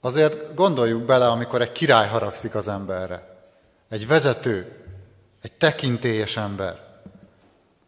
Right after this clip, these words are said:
Többször menekülnie kellett az élete során.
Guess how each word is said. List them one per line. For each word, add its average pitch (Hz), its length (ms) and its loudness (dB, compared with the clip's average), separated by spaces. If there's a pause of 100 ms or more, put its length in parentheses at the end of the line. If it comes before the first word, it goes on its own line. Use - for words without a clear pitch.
(360)
Többször 160 400 2
menekülnie 123 720 2
kellett 104 420 -2
az 95 120 -8
élete 95 360 -8
során. 92 520 -10